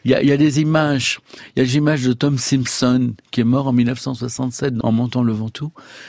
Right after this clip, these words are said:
C'est le Golgotha. Vous savez, c'est une,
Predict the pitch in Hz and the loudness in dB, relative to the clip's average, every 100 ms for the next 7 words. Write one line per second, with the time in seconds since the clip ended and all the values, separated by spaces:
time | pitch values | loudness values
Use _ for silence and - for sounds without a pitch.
0 | - - - 139 123 131 127 113 127 - | -16 -6 0 2 2 2 2 2 -2 -2
1 | 107 107 _ 117 113 110 139 135 123 123 | -8 -10 _ -8 -4 -2 -2 -4 -2 0
2 | 120 | 0